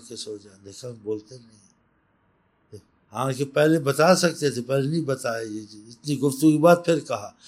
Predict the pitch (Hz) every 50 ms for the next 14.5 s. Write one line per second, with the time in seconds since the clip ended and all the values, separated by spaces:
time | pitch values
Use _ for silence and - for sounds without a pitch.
0 | - - - - _ 139 175 180 170 175 175 170 175 165 165 170 170 165 165 175
1 | 175 170 170 160 147 156 165 - 165 165 160 135 160 165 160 160 170 160 165 160
2 | 143 123 139 139 135 135 135 120 120 117 110 110 107 101 101 101 95 92 _ _
3 | _ _ _ _ _ _ _ _ _ _ _ _ _ _ _ _ _ _ _ _
4 | _ _ _ _ _ _ _ _ _ _ _ _ _ _ _ _ _ _ _ _
5 | _ _ _ _ _ _ _ 113 107 139 143 _ _ _ _ _ _ _ _ _
6 | _ _ _ _ _ _ _ _ _ _ _ _ _ _ _ _ _ _ _ _
7 | 135 131 131 - 160 160 151 139 131 - - 131 113 104 107 110 104 95 90 -
8 | _ _ _ _ _ - 117 135 131 127 - - 139 131 - - 131 131 - 135
9 | 131 131 139 135 131 - 135 117 101 107 104 101 98 - - 104 - _ _ _
10 | _ _ _ _ _ _ _ _ _ _ _ _ _ _ _ _ _ _ _ _
11 | _ _ _ _ _ _ _ _ _ 104 110 139 151 139 - 156 156 147 139 151
12 | 147 156 160 160 156 160 156 143 - 147 143 139 139 143 151 156 156 139 - 151
13 | 156 156 156 151 147 139 151 143 127 131 123 - - - 131 127 - - _ 131
14 | 135 131 131 131 - 131 _ _ _